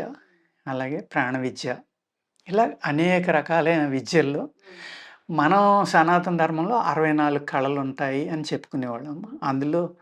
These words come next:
Speaker 1: చౌర విద్య అనేది కూడా ఒక కళ.
Speaker 2: ఒకటి. మ్మ్.
Speaker 1: ఆ విధంగా
Speaker 2: మ్మ్.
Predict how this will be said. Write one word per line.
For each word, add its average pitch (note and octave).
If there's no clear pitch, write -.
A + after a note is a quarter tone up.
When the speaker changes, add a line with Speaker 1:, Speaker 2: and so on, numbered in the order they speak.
Speaker 1:
చౌర C#3+
విద్య D3
అనేది C#3+
కూడా D3+
ఒక F3+
కళ. C3
Speaker 2:
ఒకటి. -
మ్మ్. F3
Speaker 1:
ఆ E3
విధంగా D3+
Speaker 2:
మ్మ్. -